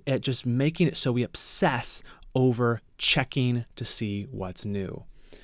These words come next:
And that has this negative consequence of not only what you're filling your mind with, but that you're just wasting time. I feel like TikTok is probably the best example of a mindless,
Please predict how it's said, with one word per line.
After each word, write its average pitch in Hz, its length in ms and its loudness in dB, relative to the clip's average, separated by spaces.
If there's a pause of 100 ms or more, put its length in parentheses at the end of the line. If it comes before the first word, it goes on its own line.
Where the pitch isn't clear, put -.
(640)
And 156 320 6 (120)
that 147 400 0
has 165 400 2
this 156 240 0 (320)
negative 143 460 2
consequence 160 600 0
of 120 100 0
not 147 180 2
only 160 140 2
what 123 200 2
you're 107 60 -2
filling 113 240 -2
your 98 80 0
mind 104 260 -2
with, 147 320 2
but 139 400 -2 (840)
that 123 240 -4
you're 113 140 0
just 120 420 -4
wasting 104 560 -4
time. 117 420 -4
I 117 60 -2
feel 160 160 4
like - 140 2
TikTok 135 500 2
is 131 80 0
probably 123 320 2
the 135 180 4
best 135 300 0
example 113 640 0 (380)
of 110 480 2 (320)
a 127 120 4
mindless, 160 1200 6